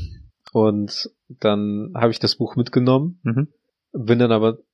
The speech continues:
Speaker 1: im
Speaker 2: <laughs>
Speaker 1: Endeffekt
Speaker 2: In der
Speaker 1: auf,
Speaker 2: Badewanne
Speaker 1: auf
Speaker 2: eingeschlafen und das Buch ins Wasser gefallen?
Speaker 1: Nee, aber ich hab tatsächlich am Wochenende davor, glaub ich mal, äh, morgens ein Bad genommen, da bin ich da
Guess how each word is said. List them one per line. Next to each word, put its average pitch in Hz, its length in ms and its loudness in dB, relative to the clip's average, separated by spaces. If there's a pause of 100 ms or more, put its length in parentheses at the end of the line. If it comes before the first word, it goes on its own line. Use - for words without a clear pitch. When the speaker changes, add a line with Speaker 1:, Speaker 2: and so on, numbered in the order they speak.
(100)
Speaker 1:
im 123 80 -2
Speaker 2:
<laughs> 127 40 4
Speaker 1:
Endeffekt 123 420 4
Speaker 2:
In 135 60 4
der 131 120 8
Speaker 1:
auf, 117 40 2
Speaker 2:
Badewanne 123 440 6
Speaker 1:
auf 120 40 4
Speaker 2:
eingeschlafen 135 560 4
und 135 60 4
das 131 140 4
Buch 135 160 2
ins 147 240 2
Wasser 135 220 2
gefallen? 175 320 -6 (420)
Speaker 1:
Nee, 147 260 4
aber 113 160 6
ich 113 120 0
hab 147 100 -6
tatsächlich - 560 -8
am 117 160 -4
Wochenende 117 440 -2
davor, 156 520 0
glaub 101 160 4
ich - 140 0
mal, 98 220 0
äh, 123 500 -6
morgens 123 480 0
ein 113 60 -10
Bad 101 200 2
genommen, 113 200 0
da 110 60 4
bin 110 180 -4
ich - 140 -2
da 120 80 -2